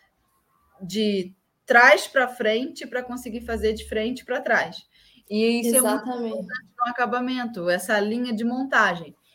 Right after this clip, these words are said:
Speaker 1: E aí tem coisas
Speaker 2: Sim.
Speaker 1: que a gente percebe que se a gente costura primeiro, não interfere nas outras,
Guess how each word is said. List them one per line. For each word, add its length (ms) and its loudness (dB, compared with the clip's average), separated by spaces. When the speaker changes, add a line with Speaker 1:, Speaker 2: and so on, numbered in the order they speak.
Speaker 1:
E 60 2
aí 160 4
tem 180 -4
coisas 300 6
Speaker 2:
Sim. 60 -2
Speaker 1:
que 60 2
a 40 2
gente 260 -8
percebe 400 -2
que 100 -20
se 80 -2
a 40 2
gente 220 -6
costura 500 -6
primeiro, 500 -4
não 180 -2
interfere 460 -2
nas 240 -4
outras, 420 -6